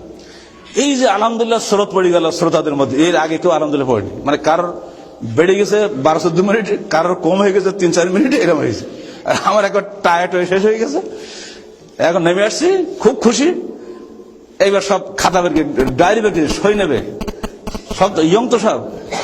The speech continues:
"ও কি বলো তোমরা?" "অটোগ্রাফ।" আমার তো ইয়ে, ও তো আমি জানি, ওই ফেসাতে কোনো পড়ি না। আমি তো, "ইয়ে কি করবো, ডায়েরি?" তো আপনার নাম সই করেন, "কেন?" "ইয়ে তো আবার কোন বিপদ?" আমি তো আসামি গেলাম নাকি? সব ঝেঁকে ধরছে একবার।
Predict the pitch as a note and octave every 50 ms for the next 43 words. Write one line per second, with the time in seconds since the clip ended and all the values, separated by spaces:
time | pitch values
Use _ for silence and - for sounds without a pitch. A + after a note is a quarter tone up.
0 | C#3 E3 D3 E3+ F3+ - G3 G3+ G#3+ A3 G3+ A3+ B3 C4 D4+ F4+ G4 - - -
1 | - F#3+ - - - D#3+ D#3 F3+ G3 F#3+ G3 F3+ E3 B2 G#2+ - G#2+ - - -
2 | - - - - - - - - - - - F#3 F#3 F#3+ G3+ F#3+ F3 G3+ A3 G#3
3 | A#3+ A#3 G#3 F3+ G3 G#3 G#3 G3 G3 G3 G3 - G3 F3 G3 F#3 G3 G3+ F#3+ C#3+
4 | F3 F3 E3+ D#3 D3+ E3+ E3+ F#3+ G3 F3+ F#3 A3+ A3 A3+ B3+ A#3+ G3+ D#3+ B2+ A2+
5 | E3 F#3 G#3 A#3+ E4+ E4 - - - - - - - - G#3+ G#3+ G#3 A3 G#3+ G#3
6 | G#3+ G#3 G#3+ A#3+ A#3 A#3 F3+ - - B2+ B2 - A3+ A#3 G3+ C3+ G2+ - - -
7 | - - - - - - - - D3 E3 F#3 G#3 G3+ B3 A3+ A3 A3+ A#3 G#3+ F#3
8 | F3+ G3 F3+ - - - - - - - - - - - - - - - - -
9 | - - B3 A3+ G#3+ A#3 G#3 A3+ - - - - - - G#3+ A3+ G#3 - - -
10 | - - - - D#3+ F#3+ G3 G3 G#3+ - G#3 F#3 - - - - - F3 F3+ -
11 | - F3 D3+ D#3 D#3+ G3+ G#3 A#3 A3+ A3+ - C4+ C4+ B3+ A#3+ - A3+ F#3+ C3+ -
12 | - - - - - - - - - - - - - - A3 A3+ G3 D3+ A2+ -
13 | - - - B3+ C#4+ A#3+ A#3+ G#3 E3 F3 D#3 B2+ B2 A2